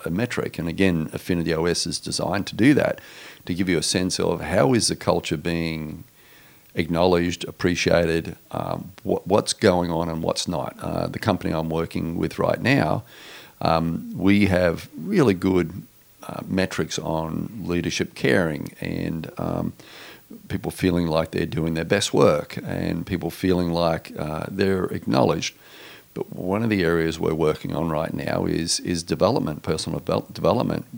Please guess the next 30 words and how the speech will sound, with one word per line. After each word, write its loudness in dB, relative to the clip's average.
We 0
get, 0
you -2
know, 0
lower 2
scores 0
on 0
our 0
ability 2
to 0
help 0
team 0
members -2
grow 0
and, -4
and -6
be -4
better 2
both 0
personally -2
and -8
professionally. -2
But 6
the 0
good 2
news 4
is 0
we 0
know 2
that 0